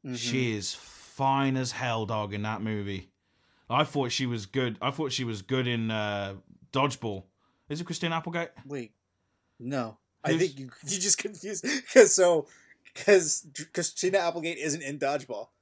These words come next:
Speaker 2: Who's the, I always get her mixed up. Who's Ben
Speaker 1: So,
Speaker 2: Stiller's
Speaker 1: in
Speaker 2: wife?
Speaker 1: The Wedding Singer is, I don't know her name. I know who it is, I don't know her name.
Speaker 2: But it's the sister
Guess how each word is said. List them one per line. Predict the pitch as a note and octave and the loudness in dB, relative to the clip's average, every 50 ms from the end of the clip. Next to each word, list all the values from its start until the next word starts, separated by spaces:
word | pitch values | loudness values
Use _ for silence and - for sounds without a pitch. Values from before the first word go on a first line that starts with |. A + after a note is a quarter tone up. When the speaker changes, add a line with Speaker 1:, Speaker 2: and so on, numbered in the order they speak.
| _ _ _ _ _ _ - - - - - - - - _ _ _ - | _ _ _ _ _ _ -20 -20 -20 -20 -20 -20 -20 -20 _ _ _ -6
Speaker 2:
Who's | - F#3 A3 A3 G3 | -2 -2 -2 -2 -2
the, | G#3 G#3+ F#3+ G3 G3+ A3 | -2 -2 -2 -2 0 2
I | - G#3 A#3 | 6 8 8
always | C4+ D4+ D#4+ C#4 A3+ | 8 8 6 4 2
get | C4+ A#3 | 0 0
her | G#3 A#3+ A3+ | 2 2 2
mixed | A3+ A3+ G3+ - - | 2 2 0 0 0
up. | G#3 E3 - - - - - _ _ _ _ _ _ _ _ _ _ _ _ _ _ _ | 0 0 0 -2 -10 -20 -20 _ _ _ _ _ _ _ _ _ _ _ _ _ _ _
Who's | - B3 D#4 F4 E4 | 0 4 4 4 6
Ben | A3 - C#4+ D4 C4+ | 6 6 6 8 8
Speaker 1:
So, | - - | 8 8
Speaker 2:
Stiller's | - B3+ B3 A3 F#3 | 10 10 10 10 8
Speaker 1:
in | F3+ F3+ | 8 8
Speaker 2:
wife? | F3 F#3+ F3 | 8 10 10
Speaker 1:
The | F3 | 10
Wedding | F3 F#3 F#3+ | 8 8 8
Singer | F3+ - G3 F#3 G#3+ | 8 6 4 4 4
is, | A3 F3 D#3+ C3 - - _ _ _ _ _ _ _ _ _ _ _ _ _ _ _ _ _ _ _ _ _ _ _ _ - | 0 -2 -2 -2 -4 -6 _ _ _ _ _ _ _ _ _ _ _ _ _ _ _ _ _ _ _ _ _ _ _ _ -4
I | D#3+ F3+ | 2 4
don't | F#3 F#3+ F#3+ F#3 | 6 6 6 6
know | F#3+ F#3 | 4 2
her | F3 D#3+ D#3 | 2 2 0
name. | D#3+ E3 D#3 C3+ G#2+ - _ _ _ _ _ _ _ _ _ _ _ _ _ _ _ - | 0 -2 -2 -4 -6 -10 _ _ _ _ _ _ _ _ _ _ _ _ _ _ _ -2
I | D#3 | 2
know | E3+ G3 G#3+ G#3 | 4 6 6 6
who | B3 B3+ | 6 6
it | A#3+ B3+ | 6 6
is, | C4 B3 G#3+ F#3 | 8 6 6 6
I | D#3+ | 6
don't | F#3 F#3+ F3+ | 4 4 2
know | F3+ F3+ | 2 2
her | D#3+ D#3+ | 0 0
name. | D3+ D3+ C3+ A#2 G#2+ _ _ _ _ _ _ _ _ _ _ - | -2 -2 -4 -4 -6 _ _ _ _ _ _ _ _ _ _ 0
Speaker 2:
But | F#3 F#3+ | 0 0
it's | F3+ - | 2 2
the | G3 F3+ | 2 4
sister | - - C#4+ C4 - - - - D3+ A#2 G2+ F#2+ | 6 6 8 6 6 6 4 4 2 0 0 -4